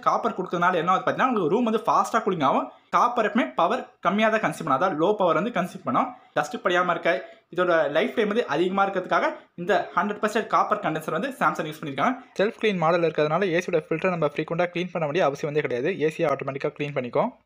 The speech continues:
நெக்ஸ்ட் ஒரு முக்கியமான விஷயம், இந்த ஏ சியோட வாரண்டி பத்தி பார்க்கலாம். ப்ராடக்ட்க்கு ஒன் இயர் வாரண்டி, கம்ப்ரஸருக்கு டென் இயர்ஸ் வாரண்டி இருக்கு. Overall-ஆ இந்த ஏ சி வேல்யூ ஃபார் மணி ஒர்த்தான ப்ராடக்ட். இந்த ஏ சி நீங்க தாராளமா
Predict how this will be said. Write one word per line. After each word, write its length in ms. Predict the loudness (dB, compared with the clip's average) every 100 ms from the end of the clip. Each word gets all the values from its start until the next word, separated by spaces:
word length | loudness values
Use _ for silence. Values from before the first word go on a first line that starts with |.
| _ _ _ _ -18
நெக்ஸ்ட் 180 | -10 -8
ஒரு 60 | -8
முக்கியமான 260 | -6 -4 -4 -6
விஷயம், 200 | -10 -10 _ -12
இந்த 100 | -6 -6
ஏ 40 | -6
சியோட 140 | -8 -2
வாரண்டி 240 | -2 -2 -8
பத்தி 120 | -8
பார்க்கலாம். 260 | -4 -4 -4 -12 _ -2
ப்ராடக்ட்க்கு 420 | -2 -2 -6 -6 -4
ஒன் 100 | -4
இயர் 120 | -4
வாரண்டி, 180 | -4 -4 -10 _ _ -6
கம்ப்ரஸருக்கு 500 | -4 -4 -6 -8 -8
டென் 160 | -8 -8
இயர்ஸ் 160 | -8 -2
வாரண்டி 240 | -2 -4 -8
இருக்கு. 200 | -6 -8 -8 _ _ _ _ _ _ -2
Overall-ஆ 320 | 0 2 2 0
இந்த 80 | -2 -6
ஏ 20 | -6
சி 80 | 0
வேல்யூ 180 | 0 2
ஃபார் 160 | 0 0
மணி 100 | -2 -2
ஒர்த்தான 280 | -2 0 0 0
ப்ராடக்ட். 300 | -2 -4 -14 _ _ -18 -10
இந்த 80 | -4 -4
ஏ 40 | -4
சி 40 | -6
நீங்க 140 | -2 0
தாராளமா 360 | 2 2 0